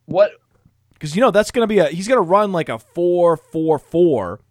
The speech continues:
Speaker 2: at his pro day. And the
Speaker 1: Big
Speaker 2: scouts will be soothed by that because they don't understand the difference between combine forty times and pro days and how pro days are five one hundredths of a second faster.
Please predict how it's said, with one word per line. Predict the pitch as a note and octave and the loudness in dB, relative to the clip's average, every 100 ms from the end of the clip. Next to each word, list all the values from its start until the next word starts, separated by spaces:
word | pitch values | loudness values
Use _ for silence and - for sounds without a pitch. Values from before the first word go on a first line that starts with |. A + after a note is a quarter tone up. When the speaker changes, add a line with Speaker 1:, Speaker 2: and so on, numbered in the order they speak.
| _ - | _ -8
Speaker 2:
at | C3+ | -6
his | B2+ | -6
pro | - - D3 D3 | -10 -2 0 0
day. | G#2+ - - _ _ | -4 -14 -20 _ _
And | - C3+ D#3 | -4 -2 -2
the | |
Speaker 1:
Big | D3 | -4
Speaker 2:
scouts | B2+ E3 D#3+ D#3 - | -4 0 0 -2 -12
will | - C#3+ C#3 C3 | -8 -2 -2 -2
be | A#2 A#2+ A2+ | -6 -8 -8
soothed | - - F3+ F3 F3 D#3+ C3 | -10 -2 0 0 0 -4 -4
by | E3 D#3+ | -2 0
that | D3+ C#3+ D3 C#3 - | 0 -2 -2 -4 -8
because | A#2+ G#2+ | -14 -12
they | G#2+ | -8
don't | B2 C3 | -6 -6
understand | A2+ G2+ - E3+ D#3+ D#3 D#3 | -10 -16 -12 -8 -6 -4 -6
the | B2 | -8
difference | C3+ - C3+ B2+ | -12 -10 -14 -16
between | A#2+ - G#2 F#2+ F#2 F2 _ _ | -20 -18 -16 -16 -18 -20 _ _
combine | C#3+ E3+ E3 D#3+ D#3 | -6 -4 -2 -2 -4
forty | - D3+ D3 | -6 -4 -4
times | C3+ D3 C#3 C#3 C3 | -6 -6 -4 -6 -10
and | F2+ | -8
pro | D#3+ E3 D#3+ | 0 2 2
days | D3+ D3+ D3 | 0 0 -2
and | A#2 | -6
how | F2 | -14
pro | - D#3 D3 | -6 -4 -2
days | C#3+ D3 C3 | -2 -4 -6
are | G#2 | -8
five | - D3 C#3+ | -8 -6 -6
one | B2 | -6
hundredths | C#3+ C3 B2 | -10 -12 -14
of | G2+ | -14
a | |
second | - D3 - - | -12 -12 -12 -6
faster. | F3 E3 D#3 D#3+ D3+ | -4 -4 -6 -6 -8